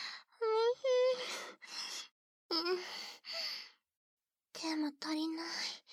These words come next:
まだ残ってないの？ <laughs> もう一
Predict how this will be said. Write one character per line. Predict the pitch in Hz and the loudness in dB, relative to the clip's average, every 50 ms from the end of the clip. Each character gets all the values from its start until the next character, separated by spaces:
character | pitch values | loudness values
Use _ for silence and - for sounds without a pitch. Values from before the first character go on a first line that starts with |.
| - - - - - - - - - _ _ _ _ _ _ _ - | -18 -16 -16 -16 -16 -16 -18 -20 -20 _ _ _ _ _ _ _ 0
ま | 349 320 330 339 370 | 2 6 8 8 8
だ | 349 359 311 | 8 8 6
残 | 285 277 277 285 - 349 370 | 6 4 2 2 4 4 4
っ | 392 | 4
て | 392 _ 381 302 | 4 _ -2 0
な | 277 285 285 320 349 | 2 2 4 4 4
い | 370 359 | 4 4
の？ | 349 320 277 254 254 294 339 359 - - - _ _ - - - - - - - - - _ _ _ _ _ _ _ _ _ _ _ _ _ _ _ - | 2 0 0 0 0 -2 -2 -2 -4 -8 -12 _ _ -20 -18 -18 -18 -18 -20 -20 -20 -20 _ _ _ _ _ _ _ _ _ _ _ _ _ _ _ -2
<laughs> | 330 294 - - 320 311 - 339 370 359 - - - - - - - - - - - _ _ _ _ - | 0 0 2 2 2 2 4 2 0 0 0 0 0 2 2 2 2 0 -4 -8 -12 _ _ _ _ 0
も | 254 254 262 277 294 | 4 6 8 8 8
う | 330 349 | 8 6
一 | 349 339 | 4 2